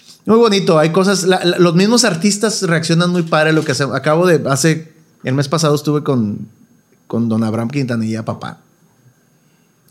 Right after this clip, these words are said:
Fui a visitarlo a Corpus Christi porque me nació. Estábamos tocando en Dallas y,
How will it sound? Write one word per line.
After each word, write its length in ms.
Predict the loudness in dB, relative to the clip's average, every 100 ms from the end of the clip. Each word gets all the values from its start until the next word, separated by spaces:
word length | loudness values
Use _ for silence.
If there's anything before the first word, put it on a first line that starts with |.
| _ -20 -20 _ -2
Fui 120 | 2
a 40 |
visitarlo 460 | 2 2 2 2 2
a 40 | 0
Corpus 260 | -2 -4
Christi 300 | -4 -4 -4
porque 520 | -6 -6 -6 -6 -6 -12 -20 _ _ _ -20 -20 _ _ _ _ _ _ -4
me 200 | 0 2
nació. 360 | 2 0 0 -4
Estábamos 380 | -4 -2 -2 -2
tocando 280 | -4 -2 -2
en 80 | -2
Dallas 380 | 0 0 -2
y, 60 | -2